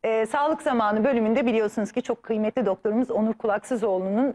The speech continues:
e, sağ olsun bizleri kırmadığı için ayrı bir bölümü var. E, bizleri kırmadığı için ben bir kere daha teşekkür ediyorum Sağlık Zamanı ekibi olarak. Evet, harika bir partner ama aynı zamanda da gerçekten çok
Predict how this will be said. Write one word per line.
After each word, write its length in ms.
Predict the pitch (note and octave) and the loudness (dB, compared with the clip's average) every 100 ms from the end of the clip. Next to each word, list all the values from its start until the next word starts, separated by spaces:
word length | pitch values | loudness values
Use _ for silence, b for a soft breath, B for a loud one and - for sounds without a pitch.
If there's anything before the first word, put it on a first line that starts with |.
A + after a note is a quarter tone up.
| - | 0
e, 440 | G3 G3 F#3+ F#3+ F#3 | 0 2 2 0 0
sağ 160 | C#4 | 0
olsun 220 | G3+ - A3+ | 0 0 0
bizleri 260 | G3 G#3+ | 2 0
kırmadığı 500 | - C4+ A#3+ F#3+ G3 | 0 0 2 2 0
için 420 | - B3+ B3+ C#4+ - | 0 0 0 -2 -2
ayrı 280 | G#3+ A#3+ A3+ | -2 0 0
bir 200 | B3+ G3 | 0 0
bölümü 280 | G#3+ G#3+ A3+ | 2 2 2
var. 240 | F3 A3 - B B B - | 2 0 -2 B B B -4
E, 280 | G#3 G3+ G3+ | 0 0 0
bizleri 260 | G3 A3 A3+ | 0 -2 -2
kırmadığı 320 | B3 G#3+ F#3+ | 0 0 0
için 180 | - B3 | 0 0
ben 140 | A3 | 2
bir 60 | B3 | 0
kere 240 | B3+ F#3+ | 0 2
daha 120 | G3+ | 0
teşekkür 420 | G#3 G#3 F3+ - | -2 -4 -4 -4
ediyorum 280 | F#3 F#3 F#3 | -2 0 -2
Sağlık 320 | - F#3 G3+ - | -2 -2 0 -2
Zamanı 340 | F#3 F#3 F3+ | 0 0 0
ekibi 260 | F3+ - G3 | -2 -2 0
olarak. 320 | F#3 G3+ F4+ - | 2 0 0 -2
Evet, 220 | A3 B3+ | -2 -2
harika 420 | - A#3 B3+ D#4 A3 | -2 -2 0 0 0
bir 100 | G3 | 0
partner 380 | G#3 G#3 F#4 | -2 -2 0
ama 160 | D4 - | 0 0
aynı 220 | - C4+ | 2 2
zamanda 420 | B3 G#3 F#3+ G3 C4 | 2 0 0 0 0
da 40 | |
gerçekten 480 | C#4 A#3 - - B3 | 0 -2 -4 -6 -4
çok 180 | C4 | -4